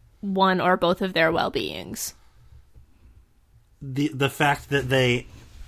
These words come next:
Speaker 2: are, like, I, it, it's, it's a, you're having, you're giving them a weird double standard because you,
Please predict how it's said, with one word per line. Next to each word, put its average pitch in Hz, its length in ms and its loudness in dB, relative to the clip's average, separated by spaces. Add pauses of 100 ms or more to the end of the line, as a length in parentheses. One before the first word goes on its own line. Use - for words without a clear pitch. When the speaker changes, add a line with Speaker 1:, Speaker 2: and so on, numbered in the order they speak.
(1300)
Speaker 2:
are, 127 440 0
like, 127 360 2 (840)
I, 185 160 4 (440)
it, 190 180 0
it's, 220 280 2
it's 226 160 4
a, 233 120 2 (120)
you're 220 200 0
having, 247 280 2
you're 220 140 6
giving 262 340 2
them 247 120 6
a 220 60 6
weird 202 220 8
double 180 240 4
standard 139 400 4
because 131 400 2 (320)
you, 156 220 -6